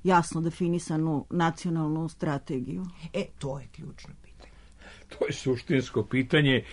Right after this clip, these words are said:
Speaker 3: i odmah možemo da kažemo da je nemamo, da nismo ni pokušali ozbiljno da izgradimo nacionalnu strategiju,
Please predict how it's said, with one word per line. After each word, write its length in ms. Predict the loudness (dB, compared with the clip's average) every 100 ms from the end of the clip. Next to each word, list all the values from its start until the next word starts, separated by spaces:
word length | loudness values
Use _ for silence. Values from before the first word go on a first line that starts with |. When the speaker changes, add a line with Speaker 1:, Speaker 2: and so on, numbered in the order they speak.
| -6 2
Speaker 3:
i 120 | 2
odmah 400 | 6 4 6 6
možemo 440 | 6 6 6 4 4
da 140 | 2
kažemo 460 | 2 4 4 4 2
da 120 | 0
je 120 | -4
nemamo, 640 | -6 -12 -14 -10 -4 -4 -4 -10 -20 -20 -20 -20 -18 -18 -18 -12
da 180 | -2 0
nismo 600 | 4 2 2 2 4 2
ni 260 | 2 0 0
pokušali 760 | 0 -2 2 0 0 -4 -4 -6
ozbiljno 840 | -4 -4 -6 -10 -8 -2 0 -2 -4
da 160 | -6
izgradimo 720 | -6 -4 -2 -2 -4 -10 -12 -14 -14
nacionalnu 720 | -14 -14 -14 -14 -16 -16 -16
strategiju, 840 | -18 -16 -16 -14 -14 -8 -4 -2 -4